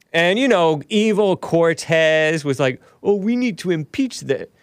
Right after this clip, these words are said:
the M F ers." No, she didn't say that. Well, she probably might have, but I'm quoting somebody else, Rashida Tlaib, the, uh,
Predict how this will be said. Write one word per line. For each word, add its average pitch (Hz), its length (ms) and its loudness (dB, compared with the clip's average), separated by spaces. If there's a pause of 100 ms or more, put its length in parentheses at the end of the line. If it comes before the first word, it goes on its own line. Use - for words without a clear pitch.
(160)
the - 300 -6
M 151 120 -4
F 131 180 -6
ers." 107 340 -8
No, 107 140 -2
she - 140 -2
didn't 127 180 0
say 98 120 -2
that. 85 240 -6 (280)
Well, 143 100 2
she 208 180 0
probably 165 520 2
might 104 280 0
have, 82 340 -6 (280)
but 131 160 2
I'm 139 440 0 (140)
quoting 135 600 0
somebody 104 360 0
else, 95 220 -2
Rashida 101 380 -4
Tlaib, 98 460 -8
the, 90 280 -6
uh, 87 260 -4